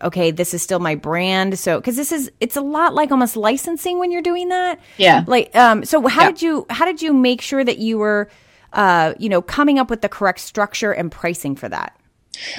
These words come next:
Speaker 2: Well, luckily for me, there were other similar type classes out there. So,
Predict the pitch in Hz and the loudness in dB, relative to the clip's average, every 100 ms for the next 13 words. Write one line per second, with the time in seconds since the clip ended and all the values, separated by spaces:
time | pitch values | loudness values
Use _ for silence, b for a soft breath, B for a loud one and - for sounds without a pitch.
0 | 254 262 277 311 359 330 330 - 226 208 | 6 10 10 8 6 8 6 6 6 6
1 | 202 185 185 - 180 185 185 - 202 185 | 6 8 8 8 6 8 6 4 -2 2
2 | 175 170 170 165 156 - 147 151 - 160 | 4 4 4 2 2 -2 -4 -2 -2 0
3 | 151 170 175 202 214 240 - - 180 170 | 2 2 4 6 6 2 2 8 8 8
4 | - | 2